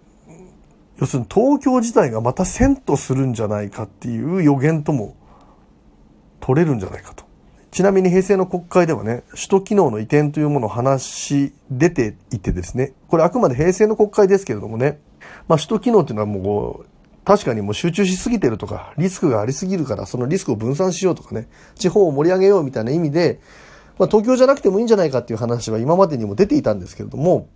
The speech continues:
えー、千九百九十九年の国会では、首都移転問題に関してですね、候補地として、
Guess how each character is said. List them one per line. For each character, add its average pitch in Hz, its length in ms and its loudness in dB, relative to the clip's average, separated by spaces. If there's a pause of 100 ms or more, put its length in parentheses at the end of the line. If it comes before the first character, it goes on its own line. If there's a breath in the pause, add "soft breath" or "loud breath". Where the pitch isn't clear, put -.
(260)
え 131 60 0
ー、 127 40 0
千 220 180 2
九 214 100 2
百 139 160 -2
九 220 180 0
十 170 160 -2
九 220 280 0
年 135 280 -4 (400)
の 214 100 4
国 147 160 -2
会 139 180 2
で 139 80 0
は、 110 220 0 (320 soft breath)
首 - 200 -8
都 202 140 6
移 196 40 2
転 208 200 6
問 202 220 2
題 143 140 2
に 110 60 -6
関 165 280 2
し - 60 -8
て - 80 -12
で - 80 -10
す - 100 -18
ね、 147 120 -2
候 208 200 4
補 233 140 4
地 226 80 -8
と 101 100 -8
し - 120 -10
て、 - 220 -6